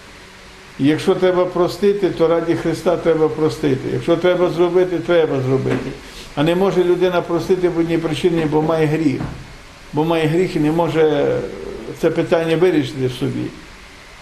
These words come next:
І як би там мені що не розказували, я пам'ятаю, там розказували мені, що їм об'ясняли,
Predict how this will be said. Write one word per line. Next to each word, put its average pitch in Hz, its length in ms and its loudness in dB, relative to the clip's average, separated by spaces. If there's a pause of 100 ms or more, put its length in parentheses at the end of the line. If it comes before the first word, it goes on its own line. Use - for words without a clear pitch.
(520)
І 139 60 0
як 180 180 2
би 185 60 4
там 180 220 0
мені 180 160 0
що 180 180 0
не 175 120 2
розказували, 165 600 2
я 160 80 4
пам'ятаю, 160 460 -2
там 143 640 0
розказували 165 640 0
мені, 156 220 0
що 147 120 -2
їм 156 160 0
об'ясняли, 165 600 0